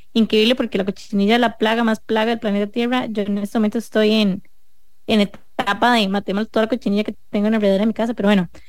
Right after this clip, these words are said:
el punto es que la cochinilla la cultivan y, ¿cómo se llama? Y a la hora de que ya, pues, llegas y la estripas,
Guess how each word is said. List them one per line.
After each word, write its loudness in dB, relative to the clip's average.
el 0
punto 2
es -4
que 0
la 0
cochinilla -2
la 0
cultivan 0
y, -4
¿cómo -2
se 0
llama? 4
Y 2
a 4
la 4
hora 4
de -2
que -6
ya, -4
pues, 0
llegas 2
y 2
la 0
estripas, -2